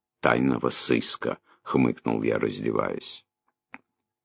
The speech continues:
А потом мне пришлось почти час простоять в центре комнаты, пока сэр Кофа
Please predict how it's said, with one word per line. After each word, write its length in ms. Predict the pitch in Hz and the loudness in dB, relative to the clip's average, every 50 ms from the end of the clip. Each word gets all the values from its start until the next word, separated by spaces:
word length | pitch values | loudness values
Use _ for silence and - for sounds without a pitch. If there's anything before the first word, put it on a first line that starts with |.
| _ _ _ _ _ _ _ _ - _ _ _ _ _ _ _ _ _ _ _ _ _ _ _ _ _ _ _ _ _ _ _ _ _ _ _ - - - - - - - - | _ _ _ _ _ _ _ _ -20 _ _ _ _ _ _ _ _ _ _ _ _ _ _ _ _ _ _ _ _ _ _ _ _ _ _ _ -20 -20 -20 -20 -18 -20 -8 2
А 140 | - 69 - | 4 6 8
потом 320 | - 113 113 - 185 190 | 8 8 10 10 10 10
мне 120 | 180 180 175 | 12 10 10
пришлось 460 | 175 160 156 151 - - 165 160 - | 10 8 8 8 10 8 8 8 8
почти 480 | - - 139 135 - - - 160 165 160 | 8 8 8 8 8 4 4 4 4 6
час 460 | - - - 151 151 143 - - - | 6 8 8 8 8 8 2 0 4
простоять 640 | - 120 127 123 - - - 104 123 131 123 110 - | 8 8 8 8 6 6 8 10 12 12 12 10 8
в 120 | - - | 2 -4
центре 460 | - - - 123 123 113 - 98 101 110 | 2 8 10 12 12 12 10 8 6 6
комнаты, 760 | - - - 95 - 87 80 73 76 64 - - 65 58 - - - - - - - _ _ - | 6 8 8 8 10 10 8 8 6 4 2 2 0 0 0 -4 -18 -18 -18 -20 -20 _ _ 4
пока 300 | 110 110 107 - 151 147 | 4 6 8 8 6 8
сэр 340 | 131 - - 117 117 107 | 8 8 10 12 12 12
Кофа 540 | - - - 151 170 165 160 - 160 151 143 | 10 10 10 10 10 10 10 8 6 6 6